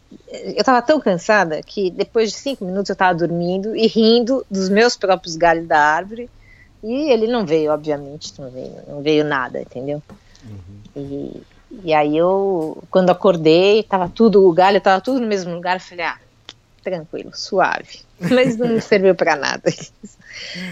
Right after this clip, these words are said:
Speaker 1: Essas reações que a gente tem, né? Essa coisa da coragem é muito, todo mundo fala muito, e mesmo na, nos posts que eu faço no Instagram, sempre vem esse assunto, né, à tona, assim, ah, como você é corajosa, ah, que corajosa, né?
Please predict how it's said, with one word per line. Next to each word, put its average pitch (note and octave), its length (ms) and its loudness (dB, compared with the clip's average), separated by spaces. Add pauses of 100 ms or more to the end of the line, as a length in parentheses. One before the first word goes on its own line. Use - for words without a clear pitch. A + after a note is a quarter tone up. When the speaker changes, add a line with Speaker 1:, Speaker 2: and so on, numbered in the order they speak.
Speaker 1:
Essas G#4+ 400 4
reações F4 440 2
que C4+ 80 0
a B3 60 2
gente A3+ 300 -6
tem, F3 240 -8
né? G3 260 -4
Essa G#3+ 240 -6
coisa B3+ 220 -2
da G#3+ 140 0
coragem G3 540 -2
é - 40 -6
muito, B3 420 -4 (320)
todo C#4+ 160 -2
mundo C#4 300 -2
fala G#3+ 320 0
muito, F3+ 880 -2
e D3+ 120 -4
mesmo A3+ 380 0
na, F#3+ 260 -2
nos D#3+ 280 -4
posts F#3+ 400 2
que - 80 -2
eu D#3+ 40 4
faço E3 340 -2
no E3+ 60 -2
Instagram, D#3+ 600 2
sempre A3+ 320 -6
vem A3 220 0
esse G3 200 -6
assunto, D3+ 560 -10
né, D#3+ 380 -8
à - 40 -20 (120)
tona, C#3+ 180 -6
assim, - 200 -16
ah, A3+ 280 2
como G#3+ 160 -6
você G#3+ 100 -6
é - 20 -6
corajosa, F3 760 2
ah, B3+ 320 -2
que - 140 -20
corajosa, G3 500 2
né? G3+ 140 0